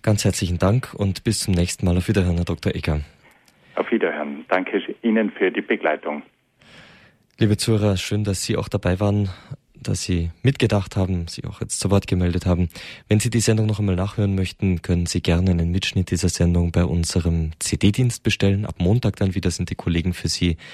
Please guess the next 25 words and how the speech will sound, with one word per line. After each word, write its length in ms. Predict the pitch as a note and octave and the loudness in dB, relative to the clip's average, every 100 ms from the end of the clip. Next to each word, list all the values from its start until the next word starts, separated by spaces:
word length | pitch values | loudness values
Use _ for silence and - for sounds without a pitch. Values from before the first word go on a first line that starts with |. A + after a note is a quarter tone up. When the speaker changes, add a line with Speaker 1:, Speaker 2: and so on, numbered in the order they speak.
| - _ | -20 _
Speaker 1:
zu 160 | - G2+ | -2 2
den 160 | F#2 F2+ | 2 0
üblichen 420 | F#2 - E2+ F2+ | -2 -4 -4 -2
Bürozeiten 720 | E2 G#2+ - G2+ F2+ G2 F2 - _ - | 0 0 2 0 2 0 -2 -4 _ -4
da. 280 | E2 A#2 B2 - - - | 0 2 0 -6 -20 -8
Sie 120 | - | 0
erreichen 340 | G2 F#2+ F#2+ G#2 | 2 2 0 -2
sie 140 | F#2+ | -2
telefonisch 720 | - F2 D#2+ F#2 G2 G2 - | -2 -4 -2 0 2 2 0
oder 160 | G2+ F#2+ | 0 0
per 180 | - F2+ | 0 -2
Fax 380 | - F#2 - - | 0 0 -2 -4
unter 300 | F#2+ F#2 F#2 | -2 0 0
der 100 | E2+ | 2
deutschen 380 | E2 - - | 0 0 -4
Telefonnummer 720 | - F2 - F2+ F2 E2 D#2 - - - _ - | -2 -4 0 0 2 4 2 0 -14 -20 _ 2
null 240 | G#2 A2 | 4 4
acht 540 | F2+ F#2+ - - - - _ _ - | 0 -4 -6 -14 -18 -20 _ _ -2
drei 400 | F2 E2+ E2+ - - | 2 2 2 -2 -10
zwei 320 | - D#2+ D#2 | -6 -2 -2
drei 440 | - D#2+ G2 B2+ - _ _ _ _ _ - - - - _ _ | 0 2 4 2 -2 _ _ _ _ _ -20 -20 -20 -20 _ _
neun 300 | F#2+ F#2+ E2+ | 4 4 2
sechs 580 | - A2+ - - - - _ - | 0 -2 -2 -6 -8 -10 _ -10
sieben 360 | - A#2+ A#2 | -2 0 0
fünf 600 | - F#2 F2 F2 - - | -2 -2 -2 -4 -10 -20